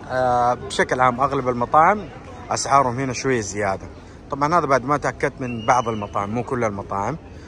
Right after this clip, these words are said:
وبس. وفي نقطة مهمة جدًا، جدًا، جدًا. يعني احنا فكرنا انه نروح ريد سيمور بحكم انه ريد سيمور قريب مننا. آه، بس كويس انه سألنا، قالوا: "إذا خرجت من المنطقة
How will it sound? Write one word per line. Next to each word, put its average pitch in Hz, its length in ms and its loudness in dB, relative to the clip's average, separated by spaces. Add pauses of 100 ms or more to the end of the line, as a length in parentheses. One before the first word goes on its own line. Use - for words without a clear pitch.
(280)
وبس. 165 360 -6
وفي 143 420 4
نقطة 185 260 0
مهمة 165 300 4
جدًا، 160 420 2
جدًا، 156 380 0
جدًا. 127 340 -2
يعني 110 260 0
احنا 147 200 -2
فكرنا 147 460 -2
انه 139 160 -2
نروح 139 180 0
ريد 135 200 -2
سيمور 131 300 -2 (200)
بحكم 139 260 0
انه 127 240 6
ريد 120 140 2
سيمور 139 260 2
قريب 127 320 4
مننا. 123 520 2
آه، 127 560 2
بس 147 260 -2
كويس 185 340 2
انه 156 120 -2
سألنا، 156 560 0
قالوا: 170 440 0
"إذا 131 240 -4
خرجت 147 480 -6
من 139 120 -6
المنطقة 170 760 -4